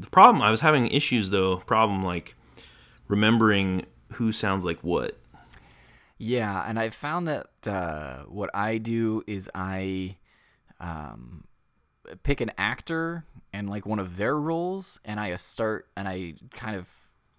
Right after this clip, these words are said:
Speaker 2: assuming there's not too many characters to do this with, because you do lose track real quick sometimes, uh, but I try and associate that actor with, like, a certain character, and that way I try and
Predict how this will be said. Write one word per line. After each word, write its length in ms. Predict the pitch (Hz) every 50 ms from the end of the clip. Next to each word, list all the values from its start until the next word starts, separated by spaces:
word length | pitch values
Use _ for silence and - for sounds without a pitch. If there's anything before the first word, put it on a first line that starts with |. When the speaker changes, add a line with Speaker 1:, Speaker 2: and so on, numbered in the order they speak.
| _ _ -
Speaker 2:
assuming 300 | 101 - - 160 151 139
there's 140 | 127 123 127
not 120 | 117 107
too 100 | - 113
many 140 | 110 104 95
characters 340 | - 107 101 95 98 90 -
to 100 | 90 90
do 120 | 101 101
this 200 | 95 87 - -
with, 220 | 80 71 71 -
because 360 | - 85 - 92 82 78 90 92
you 80 | 95
do 180 | 92 92 87 85
lose 220 | 82 82 76 -
track 280 | - - - 78 67 65
real 260 | - 80 82 87 82 78
quick 240 | - - 71 - -
sometimes, 520 | - 76 69 - - 71 76 - - - - _ _ _ - - - - - - _ _ _ -
uh, 260 | - 80 82 80 78 78
but 140 | 78 90
I 60 | 92 92
try 260 | - - 117 117 110 107
and 220 | 107 107 104 107 -
associate 560 | - - - - 107 101 - - 107 101 82
that 160 | - 95 - -
actor 500 | 82 87 87 90 - - 101 92 85 80
with, 160 | 87 87 - 87
like, 100 | 80 82
a 40 |
certain 280 | - - - 82 65 82
character, 640 | - - 110 101 87 82 78 - - 71 69 76 - - _ _ _ _ _ _ _ _ _ _ -
and 220 | 82 90 90 92
that 220 | 92 101 101 - 101
way 640 | 101 98 98 95 92 92 92 90 90 90 87 - - _ _ _ -
I 120 | - 85 85
try 240 | - - 104 95
and 100 | 92 85